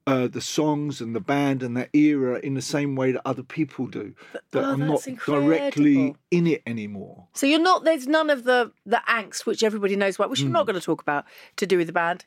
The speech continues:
Speaker 2: It's been said. No,
Speaker 1: Yeah.
Speaker 2: let's not go there. But, so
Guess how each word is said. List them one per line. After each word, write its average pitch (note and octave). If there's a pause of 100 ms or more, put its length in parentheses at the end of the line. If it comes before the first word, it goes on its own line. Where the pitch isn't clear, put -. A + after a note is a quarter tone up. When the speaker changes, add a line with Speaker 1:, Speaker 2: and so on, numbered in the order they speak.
Speaker 2:
It's A3+
been D#4
said. E3+ (220)
No, B3+
Speaker 1:
Yeah. G3+
Speaker 2:
let's D#3+
not A3
go B3+
there. D3 (400)
But, B3 (200)
so C4